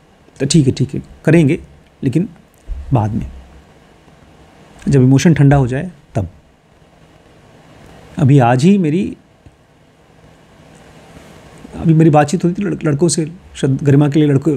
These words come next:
वालों से बात होती रहती है। दो मिनट के अंदर ही मालूम पड़ता है वो आदमी घमंडी है, वो आदमी अच्छा है, वो आदमी बहुत शरीफ है, वो आदमी बहुत inferior है, मतलब अपने आप को inferiority complex में महसूस कर रहा है।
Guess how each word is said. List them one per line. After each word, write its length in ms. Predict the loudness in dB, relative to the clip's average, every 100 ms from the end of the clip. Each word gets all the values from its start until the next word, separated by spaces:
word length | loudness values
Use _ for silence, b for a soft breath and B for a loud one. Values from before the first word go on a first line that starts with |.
| -4
वालों 160 | -6 -4
से 100 | -4
बात 180 | -4
होती 160 | -4 -6
रहती 180 | -8 -10
है। 120 | -14 -18 _ -20 -20 -20 -20 -20 -14 -10 -10 -10 -20 -20 -20 -20 -20 -20 -20 -20 -20 -18 -14 -12 -14 -14 -14 -4
दो 220 | 2 4
मिनट 200 | 4 2
के 60 | 2
अंदर 140 | 4
ही 60 | 4
मालूम 240 | 2 0
पड़ता 200 | -2 -2
है 60 | -2
वो 60 | 0
आदमी 200 | 0 0
घमंडी 380 | 2 2 2
है, 280 | 0 -2 -6 _ _ _ _ _ _ _ _ _ _ -20 -8 0
वो 80 |
आदमी 260 | 0 2 2
अच्छा 280 | 0 -2 -2
है, 280 | 0 -2 -6
वो 200 | -2 0
आदमी 180 | 0
बहुत 200 | 0 -2
शरीफ 360 | 0 2 2 2
है, 320 | -2 -4 -8 _ _ _ _ _ _ _ _ _ _ 0
वो 60 |
आदमी 380 | 2 4 2 0 -6 -20 -20 _ _ _ _ _ _ -14 -4
बहुत 240 | 0 -2 -2 0
inferior 480 | 2 2 2 2 2
है, 140 | 0
मतलब 220 | -2 -4 -4
अपने 120 | -4
आप 80 | 0
को 100 | 0
inferiority 380 | 2 0 0
complex 380 | 0 0 -2 -2
में 60 | -2
महसूस 380 | -2 -2 -2 -2
कर 140 | -2
रहा 100 | -2
है। 280 | -6 -12